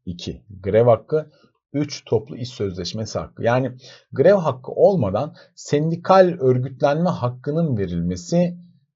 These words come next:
yani, e, eşyanın tabiatına uygun değil, öyle söyleyelim. Yani diyoruz, diyoruz ki biz işçilere, siz tabii bir araya gelebilirsiniz,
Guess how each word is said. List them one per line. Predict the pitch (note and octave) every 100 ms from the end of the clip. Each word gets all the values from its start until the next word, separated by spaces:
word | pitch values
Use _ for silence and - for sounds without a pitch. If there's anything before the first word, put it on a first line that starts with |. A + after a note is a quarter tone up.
| _ _ _ _ _ - - - -
yani, | C#3+ D3+ D3+
e, | D#3 B2+ B2 A#2+ B2 B2+ - _ _ _ _ _ _ _ -
eşyanın | E3+ - F3 F3+ F3+
tabiatına | D#3+ D3+ D3 D3 E3
uygun | D3+ C3 B2 C3
değil, | F#2+ F2 F2
öyle | A#2+ F2+
söyleyelim. | E2+ D2+ D2 E2 A2+
Yani | A#2+ C#3
diyoruz, | E3 D#3+ D#3
diyoruz | E3+ F#3 -
ki | A#2+
biz | A2
işçilere, | A2 - A2+ D3
siz | - E3+
tabii | - C3+ C3
bir | C#3
araya | C3+ C#3
gelebilirsiniz, | B2 B2+ C3 D3+ - C#3+ D#3+ -